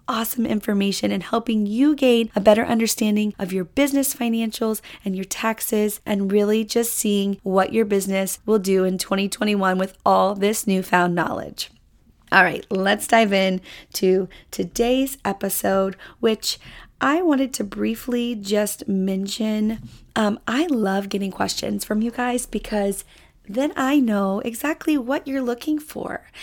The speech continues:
And sometimes they surprise me. Listen, I am in,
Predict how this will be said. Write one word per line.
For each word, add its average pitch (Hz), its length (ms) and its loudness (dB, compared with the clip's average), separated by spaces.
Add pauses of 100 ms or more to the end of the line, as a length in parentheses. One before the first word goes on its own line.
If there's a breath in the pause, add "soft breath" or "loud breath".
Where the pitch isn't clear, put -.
(160 loud breath)
And 262 120 0
sometimes 285 420 0
they 285 100 0
surprise 254 600 -4
me. - 280 -8 (560 loud breath)
Listen, 233 360 0 (160)
I 262 360 4
am 247 160 -2
in, 208 500 -2